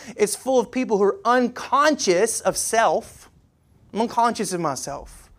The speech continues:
I'm unconscious of, of, of my accomplishments. I'm uncomp-, uh, unconscious of,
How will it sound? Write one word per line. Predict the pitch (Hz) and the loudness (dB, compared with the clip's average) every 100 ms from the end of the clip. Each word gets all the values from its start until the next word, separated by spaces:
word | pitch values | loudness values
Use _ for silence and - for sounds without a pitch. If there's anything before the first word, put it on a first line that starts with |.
| _ - | _ 0
I'm | 202 | 0
unconscious | 208 214 220 220 208 196 - - - | 2 0 -2 -2 -4 -4 -10 -20 -2
of, | 196 190 165 | 0 0 -2
of, | 185 190 180 | 0 0 2
of | 185 185 165 | 2 2 0
my | 185 180 | 0 0
accomplishments. | 170 - 180 160 139 147 | 2 0 0 0 -6 -6
I'm | 175 | -2
uncomp-, | 202 202 214 226 208 196 196 | -2 2 2 2 0 -6 -4
uh, | 190 - _ _ - | -6 -8 _ _ -4
unconscious | 202 202 240 233 208 | -4 0 0 0 -2
of, | 190 | -4